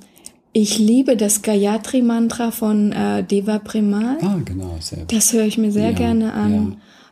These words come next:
Speaker 2: ja.
Speaker 1: Ähm, ja, also
Speaker 2: Deva, packen wir mal mit rein in die Shownotes.
Speaker 1: Ja.
Speaker 2: Gayatri
Speaker 1: Also ich bin kein
Speaker 2: Mantra.
Speaker 1: Mantra-Hörer an sich, aber das Gayatri-Mantra f-,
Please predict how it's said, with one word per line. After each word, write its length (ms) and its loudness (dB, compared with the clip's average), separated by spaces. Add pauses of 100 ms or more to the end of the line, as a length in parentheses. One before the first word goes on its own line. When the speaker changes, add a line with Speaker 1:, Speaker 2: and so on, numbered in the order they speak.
(120)
Speaker 2:
ja. 120 0
Speaker 1:
Ähm, 440 -2 (380)
ja, 400 -2 (1120)
also 600 0 (1120)
Speaker 2:
Deva, 380 0
packen 260 -4
wir 60 0
mal 160 2
mit 220 -2
rein 200 2
in 120 0
die 80 -2
Shownotes. 500 -2
Speaker 1:
Ja. 320 -2 (1400)
Speaker 2:
Gayatri 240 -4
Speaker 1:
Also 160 0
ich 140 -2
bin 200 2
kein 300 0
Speaker 2:
Mantra. 640 -2
Speaker 1:
Mantra-Hörer 440 -2
an 200 0
sich, 340 -2
aber 180 -2
das 220 -4
Gayatri-Mantra 1120 -2
f-, 180 -14